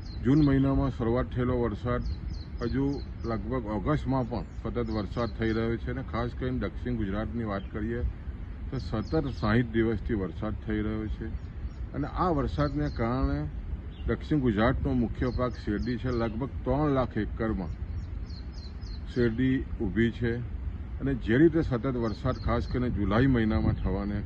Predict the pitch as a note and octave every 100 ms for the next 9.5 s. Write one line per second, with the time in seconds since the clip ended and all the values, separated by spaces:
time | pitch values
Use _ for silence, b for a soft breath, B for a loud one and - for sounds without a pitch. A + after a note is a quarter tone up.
0 | F#2+ F#2 G2 G2+ G#2+ - - - - -
1 | - - - A2+ A2 B2+ B2+ C#3 B2 A#2
2 | G2+ C3 B2+ A#2 G#2 - C3 A#2+ F#2+ G2+
3 | D3 D3 G#2 A#2 G#2 G#2+ - - - -
4 | - - - - - - A2 G2+ B2 A2+
5 | A#2+ B2+ A2 C3 A2 F#2+ G#2 C3+ A#2 -
6 | - - - G#2 A2+ - B2+ C3 C3+ A#2+
7 | C3 C3 B2+ - A#2 A2 G2+ - B2 B2
8 | C3 B2 G2 F#2 - B2 B2 A2+ - B2
9 | G#2+ G2 A2 A#2+